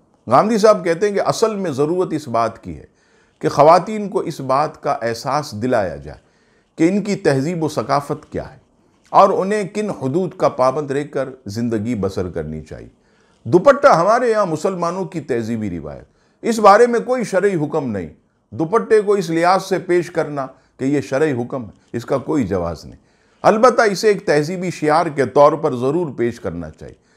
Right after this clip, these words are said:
असल चीज़ सीना ढांपना और ज़ेब व जीनत की नुमाइश न करना। ये मकसद किसी और ज़रिए से भी अगर हासिल हो जाए तो काफ़ी है, इसके लिए दुपट्टे की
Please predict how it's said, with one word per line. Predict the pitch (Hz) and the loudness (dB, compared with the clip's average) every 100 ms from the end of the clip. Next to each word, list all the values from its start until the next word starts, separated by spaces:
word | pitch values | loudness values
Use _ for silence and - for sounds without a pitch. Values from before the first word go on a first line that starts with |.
| _ - | _ 0
असल | 175 262 254 | 2 4 2
चीज़ | 175 233 220 | 0 -4 -4
सीना | - 185 214 202 | -6 -2 2 2
ढांपना | 143 147 151 131 107 _ _ _ - | 0 -4 -4 -10 -12 _ _ _ 4
और | 160 180 180 175 - _ _ _ | 6 8 4 2 -14 _ _ _
ज़ेब | - 98 175 180 | -14 -4 0 0
व | 143 | 0
जीनत | 147 175 170 - | -2 -6 -8 -10
की | 143 | -8
नुमाइश | 123 127 143 139 - _ - | -6 -4 -4 -8 -16 _ -8
न | 101 | -8
करना। | - 82 64 65 - _ _ - | -8 -12 -16 -20 -20 _ _ 2
ये | 208 | 4
मकसद | 208 196 233 226 | 4 2 2 0
किसी | - 180 185 | 0 -4 0
और | 170 185 | 4 4
ज़रिए | 175 175 190 | 4 0 0
से | 180 180 | 2 2
भी | 170 | 2
अगर | 156 156 | 2 2
हासिल | 123 139 151 139 | 2 0 0 0
हो | 127 | 0
जाए | 131 117 113 - _ - | 0 0 -4 -12 _ -6
तो | 101 | -2
काफ़ी | 110 117 123 127 | 2 0 0 -4
है, | 120 | -4
इसके | 110 - 139 | -6 -4 -2
लिए | 131 131 151 - - - | -2 -2 -4 -8 -18 -4
दुपट्टे | 147 185 156 147 | -2 0 0 -2
की | 123 135 170 - | -4 -6 -10 -12